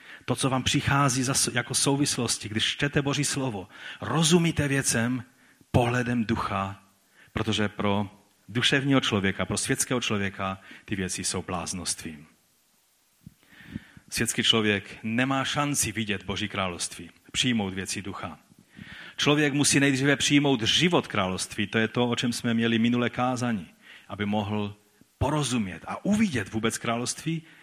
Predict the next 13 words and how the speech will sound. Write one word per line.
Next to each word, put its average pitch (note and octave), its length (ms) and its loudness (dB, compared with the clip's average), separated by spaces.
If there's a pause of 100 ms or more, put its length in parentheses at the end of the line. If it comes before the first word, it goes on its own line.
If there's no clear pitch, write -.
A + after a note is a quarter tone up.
(280)
a G#2 100 -2
také G2+ 440 -4 (320)
do F#2 140 -10
něho F2+ 240 -6
vstoupit. - 640 -6 (1160)
Jen B2 180 4
tehdy C3 420 2
má F#2+ 460 -2
možnost G#2+ 500 0
žít A2 260 0
život G#2 300 0
Božího G2 320 -2
království. F2+ 600 -4